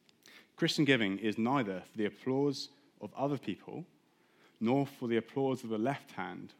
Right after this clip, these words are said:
on the right. No, it's for God's eyes only, as if we should give and forget in some sense.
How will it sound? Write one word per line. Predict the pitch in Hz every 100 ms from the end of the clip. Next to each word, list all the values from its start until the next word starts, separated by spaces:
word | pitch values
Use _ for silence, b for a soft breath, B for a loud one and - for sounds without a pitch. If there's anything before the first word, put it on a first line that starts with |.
| -
on | 101
the | 98
right. | 101 104 82 - - _ _ _ _ _ _ _ _
No, | 131 107
it's | 113 113
for | - 127 113 113
God's | - 139 127
eyes | 101 110 104
only, | 110 101 82 - _ _ _ B B B B B -
as | - 120
if | 120
we | 123
should | 104 117 101 - -
give | 151 143
and | 127
forget | 123 120 113 - -
in | 110 98
some | 110 98
sense. | - 95 87 -